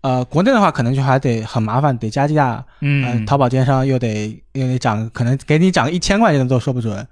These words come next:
Speaker 2: 嗯，是的。
Speaker 1: 呃，而且我怀疑日本那边也不太好买，因为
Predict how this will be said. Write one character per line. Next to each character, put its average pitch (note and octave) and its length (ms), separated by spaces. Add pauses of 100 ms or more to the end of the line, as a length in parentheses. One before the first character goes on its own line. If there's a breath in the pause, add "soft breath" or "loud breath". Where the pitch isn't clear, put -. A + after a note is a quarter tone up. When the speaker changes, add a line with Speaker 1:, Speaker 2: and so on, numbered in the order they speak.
Speaker 2:
嗯， B2+ 280
是 B2+ 160
的。 G#2+ 100
Speaker 1:
呃， C#3 220
而 G3 140
且 C#4 100
我 E3+ 140
怀 C#3+ 180
疑 G3 140
日 A3+ 140
本 C#3 160
那 C#3 100
边 D#3 100
也 C3 60
不 A#2 120
太 G3+ 120
好 B2+ 200
买， C#3+ 220
因 D#3+ 140
为 D#3+ 260